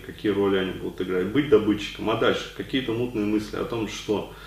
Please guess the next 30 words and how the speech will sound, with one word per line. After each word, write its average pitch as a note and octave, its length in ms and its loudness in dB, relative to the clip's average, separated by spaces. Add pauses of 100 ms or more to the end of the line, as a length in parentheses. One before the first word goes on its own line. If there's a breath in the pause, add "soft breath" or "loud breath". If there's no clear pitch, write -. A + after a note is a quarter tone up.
(280 loud breath)
есть B2+ 340 2
мужчина, G#2 420 -2
какую A#2+ 320 -2
социальную G#2 580 0
роль G2+ 220 6
он G2 140 2
должен F#2+ 380 0
играть F#2 300 -2
и A#2+ 40 0
вообще, - 300 -2
в - 100 -12
чем A2+ 180 -2
заключается G2 580 0
мужская F2+ 340 -2
самореализация. F2+ 800 -2 (600 loud breath)
А G2+ 220 2
в - 140 -4
чем D#3+ 280 6
вообще A2+ 400 4
заключается A2 600 0
мужское G2+ 400 2
и - 20 2
женское G2+ 380 0
счастье? - 460 -6
Ну, G2+ 440 -2
вот F#2+ 260 -2
это G#2 200 -2
уже G2+ 220 0
другой B2 340 2
вопрос, - 460 0